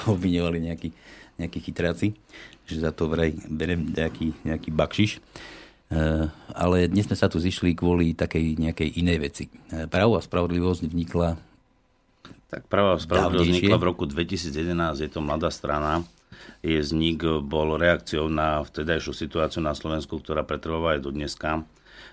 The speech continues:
Speaker 2: Jej zakladatelia a členovia sa už nechceli prizerať na to,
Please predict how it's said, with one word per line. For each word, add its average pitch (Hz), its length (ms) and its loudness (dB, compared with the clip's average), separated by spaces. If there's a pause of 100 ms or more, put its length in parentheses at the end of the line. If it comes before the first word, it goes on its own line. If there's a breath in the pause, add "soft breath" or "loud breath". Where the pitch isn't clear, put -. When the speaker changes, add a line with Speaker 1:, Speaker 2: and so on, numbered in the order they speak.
(100)
Speaker 2:
Jej 76 160 -2
zakladatelia 76 960 0
a 69 60 -2
členovia 73 560 -4
sa 71 600 -2
už 76 380 -8
nechceli 73 400 -6
prizerať 71 600 -4
na 71 180 -4
to, 76 300 -4